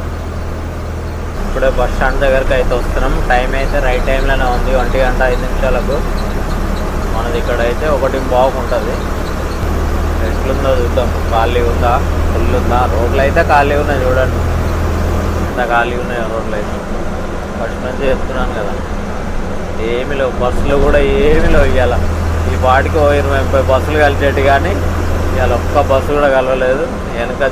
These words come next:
జింగున్న మేము, వెనక ఇంకో వస్తున్నట్టున్నాయి అంతే. ఇగో ఇదే బస్ స్టాండ్, విజయవాడ బస్ స్టాండ్. బస్ స్టాండ్ విజయవాడ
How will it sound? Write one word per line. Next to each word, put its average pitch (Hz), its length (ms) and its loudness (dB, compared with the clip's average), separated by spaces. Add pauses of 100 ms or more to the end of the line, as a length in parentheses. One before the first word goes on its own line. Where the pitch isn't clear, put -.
జింగున్న 135 460 -6 (140)
మేము, 127 360 -4 (1200)
వెనక 120 240 -6 (140)
ఇంకో 120 160 -2 (160)
వస్తున్నట్టున్నాయి 110 720 -4
అంతే. 107 220 -6 (120)
ఇగో 110 100 -4 (100)
ఇదే 113 160 -4 (120)
బస్ 104 160 -4
స్టాండ్, 113 280 -6 (140)
విజయవాడ 113 380 -4 (100)
బస్ 104 160 -6
స్టాండ్. 101 260 -6 (1500)
బస్ 117 200 -2
స్టాండ్ 110 280 -4 (1120)
విజయవాడ 160 460 4